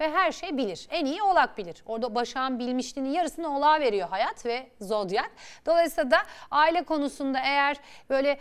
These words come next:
hareketli gençler varsa, e, burada biraz onları dizginleyen, toparlayan o-, Oğlak olacak.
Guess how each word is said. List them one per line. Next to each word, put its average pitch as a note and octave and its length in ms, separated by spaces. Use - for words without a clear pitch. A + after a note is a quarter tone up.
hareketli F4 580
gençler B3+ 440
varsa, F#3 540
e, C#4 60
burada F4 260
biraz D#4+ 240
onları D4+ 420
dizginleyen, C4 580
toparlayan D4 540
o-, C#4 240
Oğlak B3+ 380
olacak. G3 380